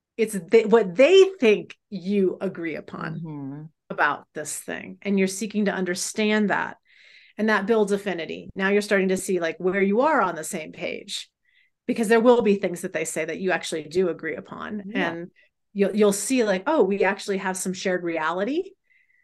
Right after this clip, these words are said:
Speaker 1: So we've connected with love. We've opened our
Speaker 2: It feels
Speaker 1: hearts.
Speaker 2: good. It makes our relationship healthier. It brings us closer together. It's good for our health.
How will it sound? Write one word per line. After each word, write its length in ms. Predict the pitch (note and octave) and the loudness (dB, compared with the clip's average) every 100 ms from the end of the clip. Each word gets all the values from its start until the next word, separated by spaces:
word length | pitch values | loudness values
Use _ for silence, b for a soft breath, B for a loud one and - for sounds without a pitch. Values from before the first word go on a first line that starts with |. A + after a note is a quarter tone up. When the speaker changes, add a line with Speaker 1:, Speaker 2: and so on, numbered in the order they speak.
| _ | _
Speaker 1:
So 460 | - - A3 G#3 - | -4 2 4 2 -4
we've 300 | G#3 A#3 G3 | -2 -2 0
connected 680 | - A#3 A#3 - F3 E3+ - _ | 0 2 0 -2 -4 -6 -16 _
with 200 | - G3+ | -6 -4
love. 360 | F#3+ F3 E3+ F#3+ - | 0 -2 -2 -6 -6
We've 180 | G3 G3 | -6 -2
opened 260 | G3+ G3+ | -2 2
our 140 | F#3+ F3+ | 2 2
Speaker 2:
It 80 | F#3+ | 0
feels 260 | A3+ A3+ | 0 0
Speaker 1:
hearts. 80 | A3+ | 0
Speaker 2:
good. 320 | C4 A3+ D#3+ | 0 2 2
It 80 | C3+ | 0
makes 260 | D#3+ D#3 F3+ | -4 -6 -6
our 80 | |
relationship 560 | F3 F#3 F#3 G3+ F#3+ G#3 | -4 -2 -4 -6 -10 -12
healthier. 800 | - A3 G3+ - D3 A2+ F#2+ - | -8 -8 -8 -10 -8 -6 -6 -8
It 260 | - C#3+ - _ | -6 -8 -8 _
brings 260 | - D#3 D#3+ | -10 -8 -8
us 100 | F3+ | -12
closer 360 | - G3+ G3+ G#3 | -8 -8 -8 -10
together. 460 | A3 - G3 - | -10 -4 -4 -4
It's 260 | - - - | -8 -10 -10
good 180 | C3+ C3+ | -12 -8
for 140 | F3 | -4
our 180 | F3 F#3 | -2 -2
health. 400 | F#3 G#3 - | -2 -2 -2